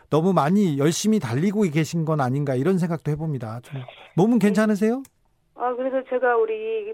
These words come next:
Speaker 2: 선거 캠프에 있던, 예, 스태프분들한테 제발 조금 휴가를 좀 달라고 해서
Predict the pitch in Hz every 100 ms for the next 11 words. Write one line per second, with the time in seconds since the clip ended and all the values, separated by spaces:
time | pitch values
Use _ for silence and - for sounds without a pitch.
0 | - 311 294 285 302 302 269 220 _ 202
1 | 190 190 196 185 180 - 190 185 _ -
2 | 294 - 226 190 175 - 180 - 190 415
3 | 392 - - 427 370 330 339 320 453 403
4 | - 370 392 403 392